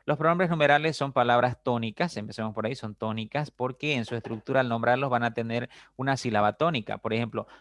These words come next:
doscientos. La sílaba tónica esta cae en cien, en la segunda sílaba. Doscientos, ¿no?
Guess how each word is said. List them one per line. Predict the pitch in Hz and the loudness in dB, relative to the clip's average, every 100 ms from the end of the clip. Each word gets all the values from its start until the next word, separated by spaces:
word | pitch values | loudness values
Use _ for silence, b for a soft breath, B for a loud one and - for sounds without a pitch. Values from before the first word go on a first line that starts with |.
| B | B
doscientos. | 113 127 120 110 - 143 175 220 233 247 226 - 131 107 - - _ _ | 0 4 4 2 0 4 6 6 2 0 0 2 4 2 -4 -18 _ _
La | - 113 | -2 -2
sílaba | 123 117 113 107 | 2 2 2 2
tónica | 120 123 143 147 | -4 0 0 0
esta | - 113 - 117 - | 0 -6 2 0 0
cae | - 117 120 | 0 0 2
en | 117 | -2
cien, | - 127 123 113 110 - | -2 -2 -2 -6 -10 -10
en | 113 | -4
la | 107 | -4
segunda | 104 113 117 | -4 -4 -2
sílaba. | 113 110 98 - - | -4 -6 -8 -14 -10
Doscientos, | 113 110 110 107 - _ _ - 131 151 190 196 180 - 98 - - - | -4 -2 -2 -6 -10 _ _ -6 2 2 2 -2 -6 -8 -8 -8 -18 -6
¿no? | 135 220 | -4 -4